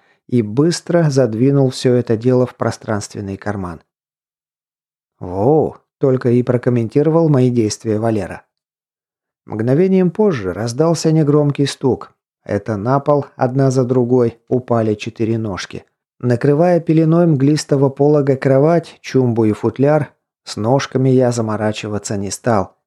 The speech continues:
И так руки и ноги дрожат, словно ватные, от усилия создания такого большого пространственного кармана.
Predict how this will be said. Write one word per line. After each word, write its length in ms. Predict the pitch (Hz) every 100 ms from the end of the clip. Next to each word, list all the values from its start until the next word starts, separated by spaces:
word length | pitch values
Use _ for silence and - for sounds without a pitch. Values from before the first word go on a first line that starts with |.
| _ _ _ _ -
И 100 | 143
так 280 | 214 202
руки 260 | 190 185 180
и 60 | 175
ноги 300 | 170 160 147
дрожат, 480 | 135 143 143 156
словно 400 | - 120 123 127
ватные, 520 | 127 135 - 98 92 - _ _ _ _
от 180 | 107 107
усилия 440 | 107 - 120 113
создания 640 | 104 110 107 117 123 113 101
такого 400 | 110 - 110 107
большого 500 | 107 107 120 120 110
пространственного 880 | - 107 - 110 101 - 107 101
кармана. 560 | 98 104 104 98 87 87